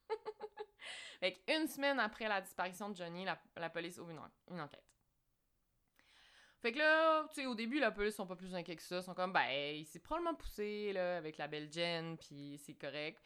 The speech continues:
Mais là, ils se mettent à appeler les douanes, ils regardent les billets d'avion, les compagnies d'avion, mais il y a aucune trace que le gars, il a quitté le pays, là, rien. Fait que là, ils commencent à dire, « Ok, ouais, c'est peut-être louche. »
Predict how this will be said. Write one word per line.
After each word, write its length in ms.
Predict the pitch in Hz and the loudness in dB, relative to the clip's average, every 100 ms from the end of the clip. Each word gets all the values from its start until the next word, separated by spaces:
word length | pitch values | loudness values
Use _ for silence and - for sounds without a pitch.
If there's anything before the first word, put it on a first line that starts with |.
| - _ | -20 _
Mais 60 | 415 | 2
là, 60 | 480 | 2
ils 40 | |
se 80 | - | 4
mettent 160 | 214 202 | 2 6
à 80 | |
appeler 340 | 165 190 196 190 | 6 4 -4 -4
les 100 | 160 | -4
douanes, 680 | 165 214 220 220 226 226 220 | 0 4 6 6 6 4 2
ils 100 | 180 | 0
regardent 240 | 175 170 | 0 -2
les 80 | 165 | -2
billets 180 | 165 160 | -2 0
d'avion, 760 | 151 151 185 202 202 208 190 - | 0 -2 -2 0 0 0 -2 -8
les 140 | 143 160 | -12 -8
compagnies 320 | 156 160 170 | -6 -6 -6
d'avion, 520 | 165 165 214 220 208 98 | -6 -2 0 2 0 -6
mais 80 | 165 | -8
il 20 | |
y 40 | 160 | -8
a 60 | - | -6
aucune 300 | 180 180 160 | -6 -4 -6
trace 260 | - 151 151 | -2 -2 -2
que 80 | 160 | -8
le 80 | 143 | -6
gars, 100 | 143 | -8
il 140 | 143 | -8
a 40 | 143 | -12
quitté 220 | - - | -14 -18
le 60 | 139 | -12
pays, 260 | - - - | -14 -14 -16
là, 80 | - - | -18 -16
rien. 160 | 151 - - - - - _ | -16 -16 -18 -20 -20 -20 _
Fait 80 | 381 | -2
que 0 | |
là, 140 | 349 | 0
ils 100 | 330 | 2
commencent 380 | 294 247 247 226 | 4 6 6 4
à 60 | 202 | 0
dire, « 180 | 202 117 | 0 0
Ok, 180 | - 135 | -2 -6
ouais, 100 | 139 | -8
c'est 140 | 165 - _ | -10 -14 _
peut-être 240 | 262 - | 0 0
louche. » 380 | - - - - | -10 -14 -14 -16